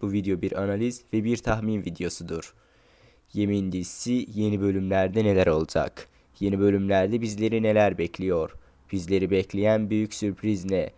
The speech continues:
Reyhan hamile mi? Cavidan ve Gülsüm'ün oyunu ortaya mı çıkıyor? Tüm bu soruların cevabı için lütfen videomuzu sonuna kadar izlemeyi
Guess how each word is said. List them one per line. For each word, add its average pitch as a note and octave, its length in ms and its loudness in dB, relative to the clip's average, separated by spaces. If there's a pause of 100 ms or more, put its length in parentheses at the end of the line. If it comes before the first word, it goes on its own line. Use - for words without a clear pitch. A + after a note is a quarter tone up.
(360)
Reyhan G2 500 2
hamile G2 520 0
mi? E2 180 -6 (520)
Cavidan F2+ 560 2
ve F#2+ 80 2
Gülsüm'ün F#2+ 480 -4
oyunu F#2+ 280 0
ortaya G2+ 600 2
mı G2 100 0
çıkıyor? D#2+ 500 -4 (480)
Tüm F#2+ 220 -4
bu F#2+ 40 -2
soruların F#2 580 0
cevabı E2+ 460 0
için A2 560 -2
lütfen F#2 460 0
videomuzu F#2 440 -2
sonuna F#2+ 380 0
kadar F#2+ 340 0
izlemeyi G2+ 720 -2